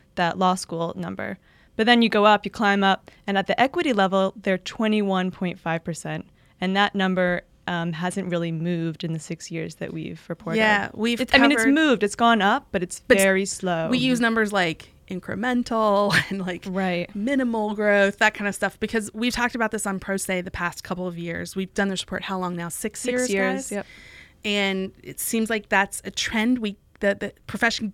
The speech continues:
Speaker 2: can't seem to buck, that it's moving, but it's just glacial, the pace.
Speaker 1: It's very slow.
Speaker 2: So we did have some new findings this year. Give me
Speaker 1: Mm-hmm.
Speaker 2: some, some bright spots. What did we have?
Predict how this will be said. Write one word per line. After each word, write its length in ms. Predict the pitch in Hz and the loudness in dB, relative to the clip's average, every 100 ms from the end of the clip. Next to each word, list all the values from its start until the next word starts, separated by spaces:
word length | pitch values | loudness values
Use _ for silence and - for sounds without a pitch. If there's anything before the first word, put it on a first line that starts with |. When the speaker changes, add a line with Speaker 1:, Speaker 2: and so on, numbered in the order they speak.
| _ | _
Speaker 2:
can't 220 | - 220 | -4 -2
seem 100 | 233 226 | -2 -2
to 80 | |
buck, 360 | 226 294 - - | 4 4 4 -4
that 120 | 190 | -4
it's 180 | 190 - | -4 -2
moving, 420 | 220 311 226 180 | 2 4 2 -2
but 120 | 180 202 | -4 -8
it's 140 | - | -8
just 340 | - 208 - | -8 -8 -10
glacial, 640 | 208 190 196 262 - 156 - | -10 -4 -2 -2 -4 -6 -12
the 100 | - | -14
pace. 500 | - - - - - - | -14 -14 -14 -16 -18 -6
Speaker 1:
It's 160 | 208 - | -6 -4
very 240 | 190 180 | -2 -2
slow. 380 | 175 175 170 180 - _ - | -4 -6 -8 -8 -12 _ -6
Speaker 2:
So 680 | - 330 311 277 - 247 - | 4 6 6 2 -8 -10 -10
we 440 | 247 277 330 339 320 | -8 -2 0 0 0
did 200 | 392 427 | 0 2
have 180 | 403 | 2
some 340 | 403 - 311 294 | 2 2 4 4
new 120 | 226 | 2
findings 440 | - 165 165 175 165 | 0 -6 -6 -8 -10
this 200 | 170 185 | -12 -6
year. 380 | 170 165 165 - _ _ _ _ _ - | -4 -4 -6 -10 _ _ _ _ _ 0
Give 120 | 202 | 2
me 40 | 349 | 4
Speaker 1:
Mm-hmm. 60 | 202 | 4
Speaker 2:
some, 160 | 269 - - | 0 -2 -14
some 180 | - 254 | -6 0
bright 260 | 220 202 - | 4 2 2
spots. 360 | 175 151 - | -6 -6 -6
What 80 | 220 | -6
did 100 | 226 | -4
we 120 | 214 | -6
have? 340 | 175 - 185 | -8 -10 -16